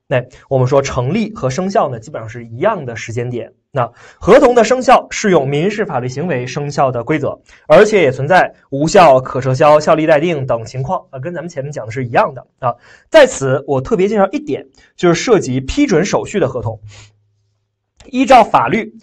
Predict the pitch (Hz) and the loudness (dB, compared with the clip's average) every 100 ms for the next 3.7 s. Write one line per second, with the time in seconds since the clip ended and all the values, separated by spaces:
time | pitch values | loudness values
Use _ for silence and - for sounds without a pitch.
0 | _ - 190 220 277 226 135 127 196 170 | _ -2 0 2 2 2 2 2 2 2
1 | 220 233 190 - - 220 185 175 220 233 | 0 -2 -4 -4 2 4 6 4 -2 2
2 | 240 233 214 143 131 - 285 190 135 135 | 2 4 2 0 -4 0 0 2 0 -2
3 | 131 151 151 117 139 131 | -4 -2 -4 -4 -6 -6